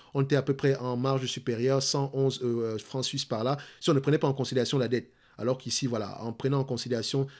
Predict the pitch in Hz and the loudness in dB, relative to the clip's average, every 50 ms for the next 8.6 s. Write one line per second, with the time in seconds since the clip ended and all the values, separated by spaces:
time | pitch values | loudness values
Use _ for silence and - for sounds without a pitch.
0 | - - - 135 120 - 139 131 - 123 - 127 117 117 113 127 139 - 110 113 | -12 -6 -6 -2 2 2 2 2 2 -2 -2 -2 -4 -4 -4 -4 -4 -4 -4 -2
1 | 120 131 127 127 127 131 127 113 117 113 110 - 131 123 117 113 - - 135 131 | -2 0 0 0 0 0 0 -2 -4 -6 -4 -2 0 0 0 -2 -2 -2 -2 0
2 | 123 107 101 120 127 123 - 135 120 113 107 107 101 104 101 - - 123 - - | 0 0 -2 -2 -4 -2 -2 -2 -2 -2 -2 -4 -6 -6 -6 -8 -8 -8 -6 -6
3 | - 117 107 104 107 101 - 123 117 - 117 101 104 101 - - 120 - 113 101 | -6 -6 -4 -6 -6 -4 -6 -4 -4 -4 -4 -4 -6 -8 -12 -12 -10 -10 -8 -8
4 | - 104 - 127 - 131 120 120 120 - - - - - 127 120 117 113 131 135 | -8 -4 -4 -2 0 0 -2 -2 -4 -10 -20 -20 -6 -2 0 0 2 2 2 2
5 | 123 120 - 139 135 135 127 131 135 110 104 101 - - 139 135 135 139 - - | 0 2 2 2 2 4 2 0 0 0 -4 -6 -2 0 2 0 0 -2 -6 -16
6 | _ _ _ - 147 120 120 107 - - 123 113 - - 139 139 135 - 139 139 | _ _ _ 2 2 2 2 -2 -4 -4 -6 -4 -2 0 0 0 2 0 -2 -2
7 | - 131 - - 117 - 131 131 131 139 - - _ _ 131 113 107 127 143 135 | -2 -2 -4 -4 -4 -2 -2 -2 -2 -4 -6 -12 _ _ -12 -6 0 2 2 2
8 | 123 107 - - - - - 107 110 104 - | 2 0 -4 -10 -16 -10 -6 -6 -4 0 2